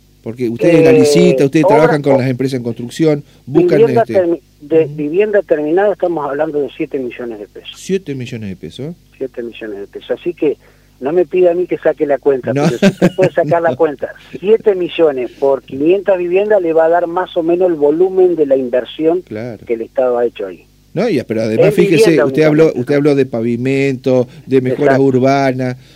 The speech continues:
Speaker 2: Exactamente.
Speaker 1: eh, bueno, y por, lo que significa para esa zona que era muy linda y pintoresca y que ahora va a haber quinientas familias, eh, teniendo una vista, eh, panorámica tremenda, excelente para
Speaker 2: La
Speaker 1: allá, para el
Speaker 2: verdad,
Speaker 1: oeste.
Speaker 2: sí, un
Speaker 1: El,
Speaker 2: punto,
Speaker 1: se ve el
Speaker 2: es un
Speaker 1: Santa
Speaker 2: punto,
Speaker 1: Fe,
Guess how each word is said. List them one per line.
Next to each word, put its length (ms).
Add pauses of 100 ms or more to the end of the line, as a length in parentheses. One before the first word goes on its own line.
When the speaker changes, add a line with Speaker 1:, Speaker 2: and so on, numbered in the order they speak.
(120)
Speaker 2:
Exactamente. 840
Speaker 1:
eh, 40
bueno, 220
y 80
por, 160
lo 120
que 120
significa 420
para 180
esa 160
zona 340
que 320 (360)
era 200
muy 160
linda 220
y 60
pintoresca 520
y 40
que 140
ahora 280
va 160
a 40
haber 260
quinientas 640
familias, 600 (300)
eh, 100
teniendo 340
una 160
vista, 340 (220)
eh, 100
panorámica 580
tremenda, 520
excelente 500
para 200
Speaker 2:
La 100
Speaker 1:
allá, 80
para 160
el 80
Speaker 2:
verdad, 140 (100)
Speaker 1:
oeste. 40
Speaker 2:
sí, 120
un 60
Speaker 1:
El, 80
Speaker 2:
punto, 120
Speaker 1:
se 100
ve 100
el 40
Speaker 2:
es 60
un 100
Speaker 1:
Santa 240
Speaker 2:
punto, 140
Speaker 1:
Fe, 160